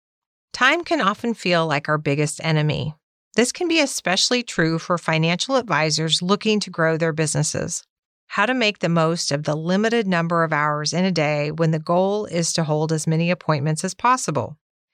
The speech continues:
The key is not more appointments, but better appointments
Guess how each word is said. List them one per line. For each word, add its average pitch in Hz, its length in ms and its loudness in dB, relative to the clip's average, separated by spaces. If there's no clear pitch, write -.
The 208 100 -6
key 302 240 0
is 294 140 0
not 165 200 2
more 160 260 2
appointments, 160 720 0
but 175 300 -2
better 170 300 2
appointments 143 720 -4